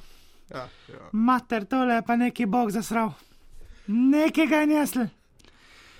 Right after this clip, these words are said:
Speaker 2: Ampak sem še zmeraj rekla, da sem boginja. Boginja
Speaker 1: Ja.
Speaker 2: s kosmatim nogim.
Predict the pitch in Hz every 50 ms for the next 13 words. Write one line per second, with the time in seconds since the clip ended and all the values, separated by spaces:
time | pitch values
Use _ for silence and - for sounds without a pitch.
0 | - - - - - 254 302 320 320 320 - 330 339 339 339 330 294 - 311 320
1 | 294 359 392 392 392 392 392 381 370 349 339 330 - - 320 311 320 277 320 330
2 | 294 247 220 190 185 214 240 320 330 403 403 381 359 330 - - 330 - - 359
3 | 339 - - 320 311 302 285 240 202 165 131